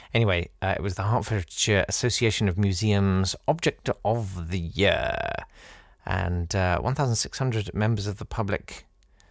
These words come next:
voted, but they were all a bit weird. It's where they filmed Shaun of the Dead, I believe, uh, because it's a bit weird.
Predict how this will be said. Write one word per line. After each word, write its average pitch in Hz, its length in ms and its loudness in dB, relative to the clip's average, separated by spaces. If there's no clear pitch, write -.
voted, - 500 -4
but - 140 -14
they 95 80 -6
were 92 100 -8
all 95 140 0
a 85 60 4
bit - 220 6
weird. 80 420 10
It's - 120 -2
where 233 140 8
they 220 140 6
filmed 208 340 4
Shaun 202 300 6
of 135 100 2
the 143 60 6
Dead, 156 280 6
I 90 80 4
believe, 87 460 0
uh, 95 300 6
because - 260 4
it's 95 100 6
a - 60 0
bit - 160 8
weird. 92 480 8